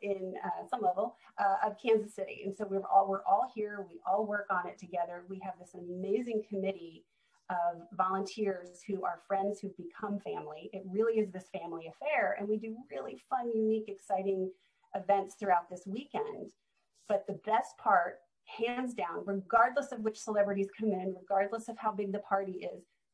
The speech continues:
the best part is going to the hospital for every single one of us, because we have designated,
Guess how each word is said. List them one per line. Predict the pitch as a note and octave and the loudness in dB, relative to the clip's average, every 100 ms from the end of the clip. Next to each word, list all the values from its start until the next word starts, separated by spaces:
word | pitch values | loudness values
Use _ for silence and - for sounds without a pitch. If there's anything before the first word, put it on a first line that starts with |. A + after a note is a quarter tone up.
| E3+ | -2
the | |
best | G3 G3+ F#3+ - | 2 4 4 4
part | F#3+ F#3 | 4 4
is | F#3 | -4
going | F3+ F3 | -6 -8
to | F3+ | -8
the | F3 | -8
hospital | - - _ F#3 - - - | -6 -8 _ -10 -8 -8 -10
for | - - | -12 -10
every | F#3+ G3 | -6 -6
single | G3 F#3+ F3+ | -4 -6 -6
one | F3+ | -6
of | - | -6
us, | - - - - | -8 -10 -12 -12
because | G3 - - D#4+ F#3 F3 F#3 _ _ _ _ _ _ _ _ _ _ _ _ _ - | -12 -10 -2 2 2 0 -8 _ _ _ _ _ _ _ _ _ _ _ _ _ -8
we | G3+ A3+ G#3 G#3 - - - - | -2 0 -2 -4 -14 -18 -18 -10
have | A3 F#3+ | -6 -2
designated, | A#3+ B3+ G#3+ G#3+ G#3 G3 G3 F#3+ | -2 -2 2 4 4 4 4 4